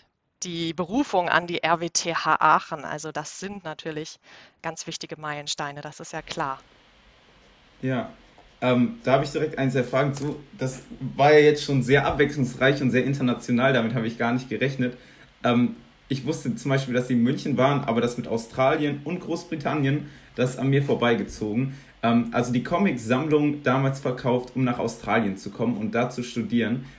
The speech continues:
Speaker 2: War das direkt auch der Fachbereich, den, ähm, für den Sie sich jetzt interessieren? Oder hat sich das währenddessen so ein bisschen gewandelt? Hat die Sonne Australiens da Änderungen hervorgerufen?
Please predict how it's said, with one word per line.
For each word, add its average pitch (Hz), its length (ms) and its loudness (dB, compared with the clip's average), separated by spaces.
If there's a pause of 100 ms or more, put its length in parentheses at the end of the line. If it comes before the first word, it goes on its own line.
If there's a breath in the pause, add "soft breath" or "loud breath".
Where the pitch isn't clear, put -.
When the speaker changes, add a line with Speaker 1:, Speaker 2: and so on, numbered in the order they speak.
(100)
Speaker 2:
War 127 120 2
das - 240 -6
direkt - 300 -2
auch 135 120 -2
der 143 200 2
Fachbereich, 123 640 0
den, 113 420 2
ähm, 107 320 -4 (120)
für 117 100 -6
den 117 180 2
Sie 101 120 -2
sich 101 200 -8
jetzt 117 240 -2
interessieren? 156 720 -6
Oder 131 500 0 (340 loud breath)
hat 139 160 -2
sich 139 140 -8
das 135 220 0
währenddessen 135 400 0
so 131 80 0
ein 120 100 2
bisschen 131 240 0
gewandelt? 110 680 0
Hat 113 200 -10
die 113 160 2
Sonne 117 260 0
Australiens 110 720 -4
da 107 300 -2
Änderungen 104 480 0
hervorgerufen? 98 880 -6